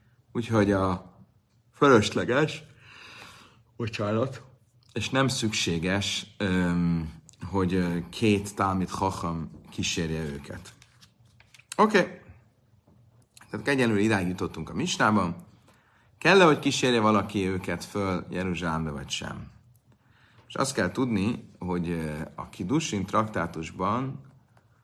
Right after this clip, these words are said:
a Talmud foglalkozik a Yichud, ö, tilalmával.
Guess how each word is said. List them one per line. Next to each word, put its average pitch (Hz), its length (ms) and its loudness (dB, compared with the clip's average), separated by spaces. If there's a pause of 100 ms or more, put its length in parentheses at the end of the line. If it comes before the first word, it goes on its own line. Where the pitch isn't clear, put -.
(640)
a 82 280 -2 (280)
Talmud 123 440 2
foglalkozik 92 920 -2
a 85 100 -8
Yichud, 90 640 -4 (600)
ö, 90 100 -8 (800)
tilalmával. 73 800 -6